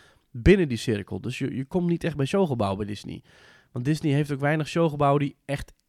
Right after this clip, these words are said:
midden in het park staan. Want het zijn vaak juist frontjes. Ehm,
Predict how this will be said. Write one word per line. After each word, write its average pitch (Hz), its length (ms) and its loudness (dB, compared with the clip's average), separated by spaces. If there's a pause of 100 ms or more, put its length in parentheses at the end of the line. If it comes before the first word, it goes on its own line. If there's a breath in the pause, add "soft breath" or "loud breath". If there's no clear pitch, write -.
(220)
midden 160 500 4
in 190 160 2
het 147 120 -4
park 160 240 2
staan. 90 240 -4
Want 98 140 -6
het - 100 -14
zijn 117 140 0
vaak 120 260 0
juist 104 240 -2
frontjes. 170 680 0 (720 soft breath)
Ehm, 101 340 -4